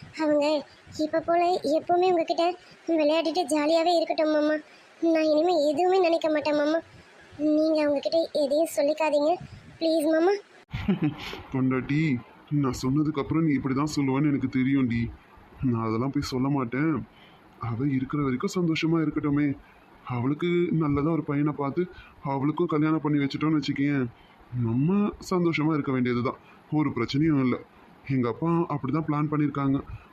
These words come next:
Speaker 2: அதனால தான் ஐஷுவை ஸ்டேட்ஸ்ல இருந்து வர வச்சது. ஐஷுக்கு கல்யாணம் பண்ணி வைக்கணும்ல.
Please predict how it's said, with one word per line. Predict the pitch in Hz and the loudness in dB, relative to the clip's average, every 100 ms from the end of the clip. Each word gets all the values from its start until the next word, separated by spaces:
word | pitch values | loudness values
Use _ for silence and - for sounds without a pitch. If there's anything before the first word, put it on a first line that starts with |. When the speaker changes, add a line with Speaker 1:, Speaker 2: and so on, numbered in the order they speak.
| - | -12
Speaker 2:
அதனால | - 147 147 135 | -4 0 0 0
தான் | 156 | 0
ஐஷுவை | 143 147 160 151 | 0 0 0 0
ஸ்டேட்ஸ்ல | 147 147 147 147 | 0 -2 0 0
இருந்து | 147 | 0
வர | 135 139 | 2 0
வச்சது. | 131 131 127 - - - - | 0 -2 -2 -6 -18 -20 -10
ஐஷுக்கு | 127 131 - 151 160 | -6 -4 -4 -2 -2
கல்யாணம் | 160 151 156 | 0 0 0
பண்ணி | 151 151 | 0 0
வைக்கணும்ல. | 151 147 147 151 151 | 0 0 0 2 0